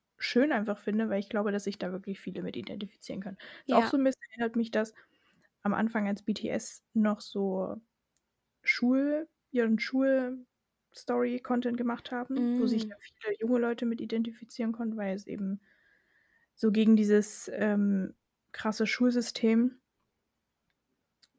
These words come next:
Speaker 1: ähm, vorgegangen ist quasi. So ein
Speaker 2: Ja.
Speaker 1: bisschen auf der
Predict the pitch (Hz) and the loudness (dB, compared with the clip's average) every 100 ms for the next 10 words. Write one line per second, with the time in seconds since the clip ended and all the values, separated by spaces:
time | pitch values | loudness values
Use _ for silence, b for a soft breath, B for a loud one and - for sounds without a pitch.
0 | _ _ 226 214 226 240 277 285 _ _ | _ _ -2 0 0 -2 -6 -10 _ _
1 | _ _ _ _ 240 113 220 226 226 233 | _ _ _ _ -2 -2 0 0 0 -2
2 | - - 240 240 254 _ _ _ - 214 | -6 -6 -4 -4 -6 _ _ _ 4 4
3 | 208 240 - 208 - | 4 0 -2 -8 -10